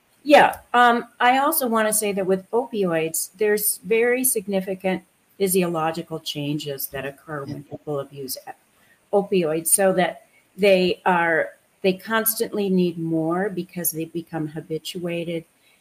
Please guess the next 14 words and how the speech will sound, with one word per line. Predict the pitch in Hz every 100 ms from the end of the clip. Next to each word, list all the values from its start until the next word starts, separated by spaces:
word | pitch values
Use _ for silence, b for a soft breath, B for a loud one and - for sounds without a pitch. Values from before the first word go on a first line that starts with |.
| _ -
And | 190 180 175 - -
also, | 196 202 196 165 -
it, | 185 185 _
it, | 190 190 185 - _ _ _ _ _ -
when | 196 185
you |
stop | 180 - 214 214 220
using | 202 208 226 185 165
it, | 147 143 - - _ _ _ _ _ _
your | 185 190
system | 190 233 220 214 196 185
just | 190 185
cannot | 190 185 180 175 -
experience, | - - - 190 196 185 156 147 147 - -